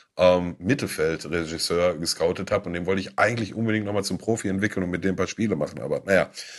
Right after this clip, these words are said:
schauen wir mal. Messina hieß der, ja? Also die, die, äh, Parallelen zu Messi im Namen,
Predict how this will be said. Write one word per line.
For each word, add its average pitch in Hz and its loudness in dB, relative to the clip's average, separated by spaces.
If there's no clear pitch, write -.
schauen 98 6
wir 82 2
mal. 87 2
Messina 92 2
hieß - -2
der, 104 0
ja? 110 -8
Also 82 -20
die, 76 -20
die, 80 0
äh, 78 4
Parallelen 85 2
zu 80 -2
Messi 80 0
im 80 -4
Namen, 85 2